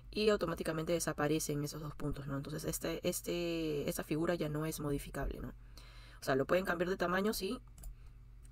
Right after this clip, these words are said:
pero si quieren agregarle más lados, em,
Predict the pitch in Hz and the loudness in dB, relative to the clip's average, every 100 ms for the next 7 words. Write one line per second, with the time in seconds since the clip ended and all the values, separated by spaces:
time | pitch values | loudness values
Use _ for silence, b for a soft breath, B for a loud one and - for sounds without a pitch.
0 | - 180 180 208 - 165 170 170 143 147 | 2 6 6 6 4 4 4 4 4 4
1 | 156 165 190 202 208 196 196 196 202 - | 4 2 4 4 6 6 6 4 0 -2
2 | 156 151 147 147 143 139 139 135 | 0 2 2 4 4 2 0 -2